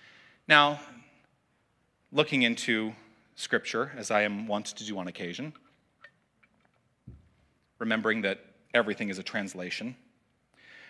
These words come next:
I stepped back and I went to find the Greek. I'm not a Greek scholar, I want to be really clear. But I went and I looked at the Greek to really deepen into a sense of what is it that is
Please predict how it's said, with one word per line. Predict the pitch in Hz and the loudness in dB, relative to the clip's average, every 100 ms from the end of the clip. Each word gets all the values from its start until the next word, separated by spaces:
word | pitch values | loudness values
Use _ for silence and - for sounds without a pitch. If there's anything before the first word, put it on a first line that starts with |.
| - _ _ _ _ _ | -20 _ _ _ _ _
I | 127 | 0
stepped | - 175 165 - | 4 4 4 4
back | 113 123 120 | 8 10 8
and | 131 | 6
I | 113 113 - | 2 0 -6
went | 127 123 120 - | 0 0 0 -8
to | 135 | -8
find | - - 120 117 113 110 - - | -4 2 4 4 -2 -4 -8 -14
the | 107 107 98 92 90 - _ _ _ _ _ _ _ - | -2 0 0 -2 -6 -18 _ _ _ _ _ _ _ -18
Greek. | 127 127 117 - - - _ _ _ _ _ | -4 2 2 0 -8 -8 _ _ _ _ _
I'm | 113 | -2
not | 135 | -2
a | 131 | -2
Greek | 110 113 - | -2 -2 -2
scholar, | - 104 85 90 | 0 2 2 -2
I | 98 | -6
want | 95 | -6
to | 95 | -8
be | 95 | -8
really | 101 110 | -2 -2
clear. | 92 - 113 82 - - - - - - _ _ _ _ _ - | -4 -4 -4 -4 -10 -20 -20 -20 -20 -20 _ _ _ _ _ -2
But | 127 | 6
I | 135 | 8
went | 180 | 8
and | 170 | 6
I | 147 | 6
looked | 147 170 | 6 4
at | 156 | 0
the | 135 | -4
Greek | 110 120 135 - - | -2 6 6 6 -8
to | - 131 | -6 0
really | 135 147 135 - - - _ - 131 | 2 2 0 -4 -20 -20 _ -20 -10
deepen | 117 147 151 | -2 0 2
into | 135 - | 0 0
a | 123 | -2
sense | - 135 123 - | 2 4 2 -2
of | 113 107 | -4 4
what | 147 156 | 4 4
is | 139 | -2
it | 123 | -2
that | 120 113 - | -2 -4 -6
is | 120 110 | -6 -4